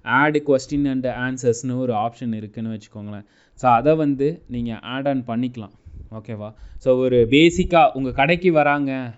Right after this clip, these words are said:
இல்ல உங்க பிராண்டை தேடி வராங்க அப்படின்னா பேசிக்கா ஒரு கஸ்டமர் என்ன கொஸ்டின் கேட்பாங்கன்றது உங்களுக்கு ஒரு ஐடியா இருக்கும்.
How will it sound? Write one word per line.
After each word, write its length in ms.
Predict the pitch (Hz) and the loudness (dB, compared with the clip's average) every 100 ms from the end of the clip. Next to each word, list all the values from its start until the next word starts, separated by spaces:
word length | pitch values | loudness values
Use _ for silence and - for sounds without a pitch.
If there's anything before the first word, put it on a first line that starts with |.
| _ | _
இல்ல 240 | 135 147 151 | 2 4 4
உங்க 160 | 135 | 2
பிராண்டை 400 | 117 127 151 170 | -2 -2 0 0
தேடி 240 | 156 151 147 | -2 -2 0
வராங்க 480 | 131 127 127 120 | -2 -4 -8 -14
அப்படின்னா 480 | 110 - 120 113 135 - - - - - - - _ _ | -16 -16 -14 -12 -12 -14 -14 -16 -16 -20 -20 -20 _ _
பேசிக்கா 360 | 139 156 175 208 | 2 2 4 2
ஒரு 140 | 202 | 2
கஸ்டமர் 440 | - 147 147 214 196 | 2 0 0 -2 2
என்ன 280 | 160 185 190 | 2 0 2
கொஸ்டின் 380 | 156 156 208 196 | 0 0 -4 -2
கேட்பாங்கன்றது 720 | 165 175 170 160 156 156 165 | 0 0 0 -2 -4 -4 -4
உங்களுக்கு 360 | 180 147 135 131 | -4 -4 -4 -2
ஒரு 100 | 117 | 0
ஐடியா 320 | 120 151 160 | 0 2 2
இருக்கும். 300 | 127 107 113 | 2 -2 -12